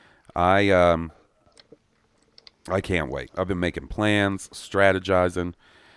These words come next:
Well, this week they announced the opening panel for Celebration. Now, originally, it was sort of assumed and thought that that would be the Last Jedi panel.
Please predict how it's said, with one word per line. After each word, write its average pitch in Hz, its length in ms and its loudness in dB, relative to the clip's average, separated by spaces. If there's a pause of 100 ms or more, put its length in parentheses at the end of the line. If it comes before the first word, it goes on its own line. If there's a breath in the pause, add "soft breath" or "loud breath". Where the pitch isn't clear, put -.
(140)
Well, 101 260 4
this 147 280 2
week 139 240 0
they 107 180 4
announced 101 680 -2
the 101 340 -4
opening 135 440 2
panel 151 440 -4 (200)
for 104 140 -2
Celebration. 85 840 0
Now, 98 560 2 (580 soft breath)
originally, 160 720 2
it 113 100 0
was 101 180 -2
sort 113 200 2
of 98 100 -2
assumed 113 500 0
and 98 140 -2
thought 98 300 4
that 92 140 -2
that 95 180 2
would 92 140 -6
be 90 160 0
the 85 140 -2
Last 82 360 0
Jedi 110 340 4
panel. 80 440 -4